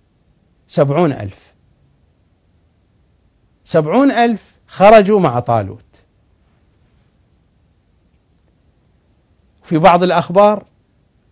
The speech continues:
ثمانون ألف، على رواية السبعين ألف، سبعون ألف خرجوا مع طالوت. الروايات تقول ستة وستين ألف شربوا، كرعوا كروعا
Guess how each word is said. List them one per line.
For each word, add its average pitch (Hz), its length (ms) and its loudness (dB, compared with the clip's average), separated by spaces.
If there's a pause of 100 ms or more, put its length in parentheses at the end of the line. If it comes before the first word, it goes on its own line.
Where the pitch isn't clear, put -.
(420)
ثمانون 170 480 0
ألف، - 460 -14 (920)
على 247 380 2 (100)
رواية 202 480 4
السبعين 135 540 -4
ألف، - 420 -16 (300)
سبعون 196 480 0
ألف 208 400 -4 (160)
خرجوا 185 680 2
مع 147 260 -2
طالوت. 110 580 -6 (1080)
الروايات 180 600 2
تقول 151 440 -6 (920)
ستة 147 760 -4
وستين 160 640 -6
ألف 190 340 -4
شربوا، 123 460 0 (480)
كرعوا 208 440 2
كروعا 180 540 0